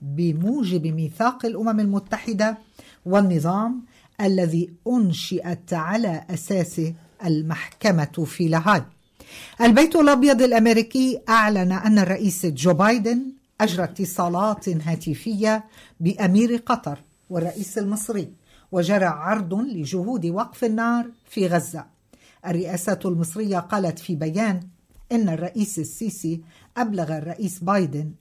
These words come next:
أن عملية إدخال المساعدات إلى غزة تواجه صعوبات يجب العمل على تذليلها.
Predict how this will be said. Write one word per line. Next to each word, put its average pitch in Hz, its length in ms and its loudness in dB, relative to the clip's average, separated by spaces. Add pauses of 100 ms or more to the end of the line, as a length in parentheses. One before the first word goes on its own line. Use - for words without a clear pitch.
(140)
أن 208 140 2
عملية 185 600 -2
إدخال 196 380 -6
المساعدات 185 720 -2
إلى 180 160 -2
غزة 190 480 -2 (480)
تواجه 202 840 0
صعوبات 190 720 -4 (200)
يجب 185 300 -4
العمل 175 520 -4 (340)
على 165 520 0
تذليلها. 156 840 -4